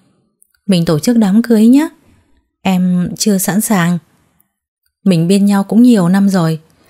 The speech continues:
chính thức về chung một nhà chỉ là chuyện sớm muộn mà thôi. Chi bằng đến bên nhau sớm hơn,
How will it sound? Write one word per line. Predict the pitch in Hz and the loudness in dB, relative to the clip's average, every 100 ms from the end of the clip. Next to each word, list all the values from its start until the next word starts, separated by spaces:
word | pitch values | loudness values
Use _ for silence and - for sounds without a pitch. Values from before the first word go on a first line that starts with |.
| _ - | _ -10
chính | - 220 | -2 0
thức | 285 311 | 2 2
về | 240 180 | 0 0
chung | 240 233 | 2 4
một | 202 | 2
nhà | 180 170 165 165 - _ _ _ | 0 -2 -2 -6 -10 _ _ _
chỉ | - 185 | -4 -2
là | 175 165 160 | 0 0 -2
chuyện | - - | -4 -4
sớm | - 175 190 | -4 -2 2
muộn | 262 - | 2 2
mà | 156 | -2
thôi. | 147 190 202 - _ _ _ _ _ - | -2 -2 -2 -4 _ _ _ _ _ -6
Chi | 220 202 | -2 0
bằng | 185 165 160 156 - - | 0 0 -2 -6 -6 -4
đến | 180 208 | 2 2
bên | 214 | 4
nhau | 214 208 | 2 0
sớm | 208 196 | 0 2
hơn, | 233 233 226 | 4 4 2